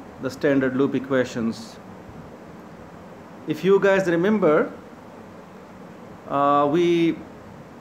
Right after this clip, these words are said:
derived the equation for the voltage across the capacitor during the charging process, and the voltage, and the voltage across the capacitor during discharging process.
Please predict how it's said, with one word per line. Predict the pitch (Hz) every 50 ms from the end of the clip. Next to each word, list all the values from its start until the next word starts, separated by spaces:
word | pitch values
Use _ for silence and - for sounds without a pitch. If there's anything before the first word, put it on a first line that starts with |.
| - - - - - - - - - - - - - - - - - - 131
derived | 139 147 147 165 185 196 190 170
the | 160 170 139
equation | 160 165 160 165 165 165 165 170 160 151
for | 151 - 156 151 151 151 147
the | 135 143
voltage | 135 139 151 165 165 160 151 160 156 139
across | 151 147 151 151 151 156 151 151
the | - - 156 147 143 143 143 143 139 -
capacitor | 139 117 151 156 165 175 180 - 190 185 185 180 185 185 180 - - - - - - - - - - - - - - - - - - - - - - - - - - - - - - 139
during | 135 147 156 156 160 160 156
the | 151 156
charging | 151 - 160 147 147 160 170 170 185 190 190
process, | 185 190 190 196 190 190 220 233 240 226 - - - - - - - - - - - - - - - - - - - - - - - - - - - - - - - - - -
and | 143 143 143 147 151
the | 143 147
voltage, | 143 165 185 202 190 175 180 180 180 175 165 - - - - -
and | - 143 147 143
the | 147
voltage | 139 156 185 202 196 190 190 185 175 175 165
across | 160 151 147 170 156 160 160 160
the | - 151
capacitor | - 156 - 156 156 151 - 165 156 151
during | 143 143 143 143 156 160 170 160 131
discharging | 147 139 - - 156 143 143 131 131 131 127
process. | 127 - 143 139 131 135 131 120 113 - - -